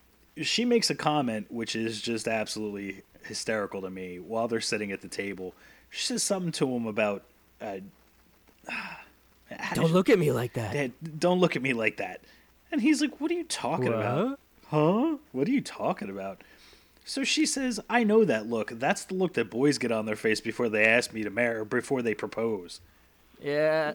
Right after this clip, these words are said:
Speaker 2: that was <laughs> sick, dude. That was awesome, I thought.
Speaker 1: I, I mean, th-, they're young kids. And, I mean, it, it was, I guess when you're that young, it's kind of funny or whatever.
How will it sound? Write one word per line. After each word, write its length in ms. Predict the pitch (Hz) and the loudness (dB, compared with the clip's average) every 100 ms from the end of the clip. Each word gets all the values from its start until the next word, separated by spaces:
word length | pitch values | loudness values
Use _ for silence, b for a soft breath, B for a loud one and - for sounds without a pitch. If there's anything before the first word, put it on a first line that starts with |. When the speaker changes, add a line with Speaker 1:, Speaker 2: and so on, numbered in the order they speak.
| - | 0
Speaker 2:
that 180 | 180 220 | 4 6
was 220 | 269 151 | 6 4
<laughs> 0 | |
sick, 520 | - - 160 160 - | 0 0 2 0 0
dude. 220 | 143 135 196 | -6 0 4
That 140 | 311 | 4
was 140 | 220 - | 2 0
awesome, 380 | 139 165 147 139 | 0 0 -2 -4
I 80 | 127 | -4
thought. 300 | 135 123 - - _ _ _ _ _ _ _ | -4 -6 -8 -18 _ _ _ _ _ _ _
Speaker 1:
I, 160 | - 302 - _ _ _ _ _ _ _ _ _ _ _ _ _ - _ _ _ _ - - - - | -10 -10 -12 _ _ _ _ _ _ _ _ _ _ _ _ _ -20 _ _ _ _ -20 -20 -10 2
I 120 | 214 | 4
mean, 280 | 220 214 190 - - - | 4 2 -2 -10 -16 -4
th-, 140 | 208 208 | -4 0
they're 220 | 262 262 | 2 6
young 320 | 220 165 156 | 6 6 4
kids. 520 | 147 117 104 104 - - - | 2 2 0 -4 -8 -10 -4
And, 160 | 233 240 | -2 0
I 140 | 240 | 0
mean, 320 | 240 240 233 - - | 0 0 -2 -8 -12
it, 140 | 262 _ - | -12 _ -10
it 140 | 320 | -4
was, 240 | 349 320 - - _ _ _ | -4 -4 -8 -20 _ _ _
I 80 | 208 | -6
guess 380 | 185 208 202 - | -4 -4 -4 -2
when 160 | 151 147 | 0 2
you're 140 | 131 | 4
that 220 | 123 117 | 4 2
young, 500 | 113 113 113 113 110 - _ _ _ _ _ _ _ _ - _ - | 0 -2 -2 -6 -10 -14 _ _ _ _ _ _ _ _ -20 _ -6
it's 240 | 139 - | -4 -2
kind 220 | - 123 110 | 0 0 0
of 60 | |
funny 320 | - 117 117 | -2 0 0
or 100 | 113 | 2
whatever. 500 | 113 113 110 110 117 | 2 4 2 0 -6